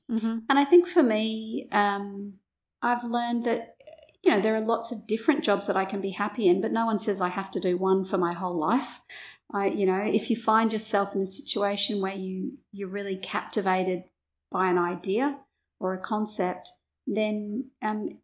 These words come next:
Speaker 2: it's great if you can take that opportunity and, and follow it through. I think, you know, there, there is that sense when you're going through high school that you have to kind of decide what you're gonna do at uni, and somehow that's gonna fit you into a little box, and,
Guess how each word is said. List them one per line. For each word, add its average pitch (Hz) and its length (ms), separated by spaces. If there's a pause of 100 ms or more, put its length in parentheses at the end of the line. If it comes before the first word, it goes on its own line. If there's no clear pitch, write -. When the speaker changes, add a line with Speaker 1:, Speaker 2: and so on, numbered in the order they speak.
(140)
Speaker 2:
it's 233 320
great 202 520
if - 200
you 196 280 (200)
can 202 180
take 185 260
that 190 120
opportunity 185 640
and, 185 260
and 190 180
follow 202 260
it - 120
through. 202 420 (340)
I 233 60
think, 294 240
you 254 220
know, 247 80
there, 226 340
there 226 140
is 233 160
that - 160
sense 226 320
when 214 140
you're 196 80
going 196 180
through 196 160
high 196 240
school 196 340
that - 120
you 208 100
have 208 160
to 180 80
kind 190 200
of 175 100
decide 208 420
what 208 140
you're 185 80
gonna 185 180
do 180 140
at - 40
uni, 233 360
and 208 100
somehow 214 340
that's 190 220
gonna 180 340 (460)
fit 285 220
you 220 160
into 202 240
a - 20
little 180 200 (100)
box, - 560
and, 185 440